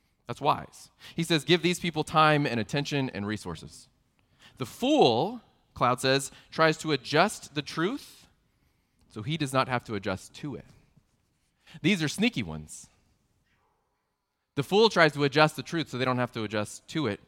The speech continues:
And Cloud would say, "Stop giving them time and resources. Instead, give them limits and consequences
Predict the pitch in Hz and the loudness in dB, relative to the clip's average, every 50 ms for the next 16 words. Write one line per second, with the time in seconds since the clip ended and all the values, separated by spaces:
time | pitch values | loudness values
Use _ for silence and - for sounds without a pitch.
0 | _ - - - - - - 135 135 135 - - 156 147 151 147 147 - - 135 | _ -20 -20 -20 -12 -6 -4 -4 -4 -4 -4 2 4 4 4 4 2 0 0 -2
1 | 131 - - 151 147 147 - 151 160 165 165 147 131 123 113 101 127 127 123 117 | -2 2 4 4 4 4 2 0 2 2 2 2 0 0 -2 -2 -2 -2 0 0
2 | 110 110 113 110 - 120 110 98 - 98 92 107 110 107 - 143 127 123 - 110 | 0 -2 -2 -4 -4 -6 -8 -6 -8 -8 -8 -8 -8 -4 -2 -2 -2 0 -2 -4
3 | 101 101 95 92 95 110 110 95 - 95 87 - 107 98 92 - 85 - - 78 | -2 -2 -4 -2 -2 -2 -4 -4 -6 -8 -8 -4 -4 -4 -4 -6 -10 -14 -14 -16
4 | 76 - 73 - - - | -16 -16 -20 -20 -20 -20